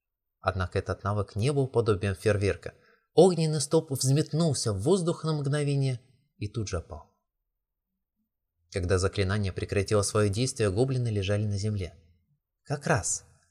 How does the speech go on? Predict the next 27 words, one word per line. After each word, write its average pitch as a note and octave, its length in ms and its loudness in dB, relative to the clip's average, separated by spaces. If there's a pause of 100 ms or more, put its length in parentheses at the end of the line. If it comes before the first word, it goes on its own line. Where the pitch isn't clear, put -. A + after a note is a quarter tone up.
в G2+ 140 4
этот - 280 4
самый C3+ 320 4
момент C#3 440 -2
метелица E3+ 720 0
ударила A#2 480 4
по A2 100 -2
ним G#2 160 0
сверху. - 500 -4 (880)
Упавших G2+ 540 2
гоблинов G#2+ 500 0
начало A#2+ 300 2
засыпать B2 480 2
градом A#2 460 4
и A2+ 40 0
снегом, B2+ 400 -2
каждый C#3+ 460 0
был C#3 160 2
размером B2+ 420 0
с - 80 -6
небольшую A2+ 440 0
булочку. G#2 480 -4 (1200)
Огненное F#2 440 -4
пламя G#2+ 320 -2
длилось G#2 260 0
сущие C#3 380 -2
мгновения, C3 640 0